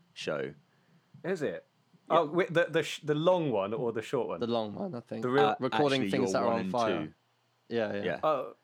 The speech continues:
Speaker 2: oh, the
Speaker 1: Yeah.
Speaker 2: recording things that are on fire.
Speaker 1: Fire.
Speaker 2: Okay.
Speaker 3: That is,
Speaker 2: Yeah.
Speaker 3: like, one of my favourite
Speaker 1: <laughs>
Speaker 3: bits of content ever. Like, I listened to it,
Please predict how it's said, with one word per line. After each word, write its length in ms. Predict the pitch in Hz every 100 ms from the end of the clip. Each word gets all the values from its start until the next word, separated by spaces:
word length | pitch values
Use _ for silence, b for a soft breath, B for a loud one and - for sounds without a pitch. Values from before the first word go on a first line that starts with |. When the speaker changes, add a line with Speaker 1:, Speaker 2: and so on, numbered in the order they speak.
| _ _
Speaker 2:
oh, 260 | 147 151 147
the 80 | 135
Speaker 1:
Yeah. 60 |
Speaker 2:
recording 240 | 160 170 143
things 140 | 151
that 60 | 147
are 40 |
on 60 | 135
fire. 520 | - 151 156 123 90 -
Speaker 1:
Fire. 180 | 90 85
Speaker 2:
Okay. 100 | 131
Speaker 3:
That 200 | - 156
is, 200 | 165 147 -
Speaker 2:
Yeah. 60 |
Speaker 3:
like, 220 | 151 147 160
one 160 | 160
of 60 | 156
my 140 | 147 147
favourite 600 | - 156 147 147 143 135
Speaker 1:
<laughs> 200 | 117 165
Speaker 3:
bits 300 | 143 - 139
of 160 | 185
content 600 | - 143 131 - 107 113 -
ever. 640 | 123 120 - 117 110 117 - _ -
Like, 180 | 127 151
I 80 |
listened 320 | 147 151 165 143
to 140 | 147
it, 200 | 127